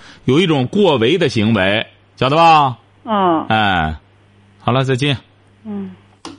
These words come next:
Speaker 1: 你现在吧，有的时候一报一些精神病啊或者什么的，有些人一干什么装傻充愣。金山搁这，在这讲啊，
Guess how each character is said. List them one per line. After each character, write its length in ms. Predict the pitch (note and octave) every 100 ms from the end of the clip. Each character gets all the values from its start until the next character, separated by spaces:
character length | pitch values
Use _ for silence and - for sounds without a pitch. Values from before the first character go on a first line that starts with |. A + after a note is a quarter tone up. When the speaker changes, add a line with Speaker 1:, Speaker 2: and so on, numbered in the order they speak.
| _ _ _ _ _ _ _ _ _ _ _ - -
Speaker 1:
你 60 | G2+
现 320 | - C3 A#2+
在 240 | C3+ A#2
吧， 180 | G2+ G2
有 200 | G2 F#2
的 100 | A#2
时 100 | A2
候 80 | A#2
一 220 | G2 B2
报 260 | B2+ B2 G#2+
一 120 | G#2
些 340 | A2+ A2 A#2 G#2+ -
精 200 | - C#3+
神 220 | A#2 A#2+ C3+
病 260 | C#3+ A2+
啊 200 | G2 F2+
或 160 | F2+ G#2
者 100 | G2
什 140 | G2
么 100 | G#2
的， 220 | A#2 G2+
有 120 | G2 G2+
些 140 | A#2+
人 260 | G#2+ A2+ A2+
一 80 |
干 220 | B2+ B2+ G#2+
什 80 |
么 80 | A2+
装 220 | A2 C3
傻 160 | A2+ F3+
充 200 | - B2+
愣。 160 | B2+ F#2 - -
金 160 | A#2
山 320 | A2+ A#2 A2
搁 120 | G2+ G2
这， 160 | G2+ F#2+
在 160 | - G2
这 120 | F#2+ F2+
讲 280 | E2+ D#2+
啊， 380 | E2+ D#2 D2 D2+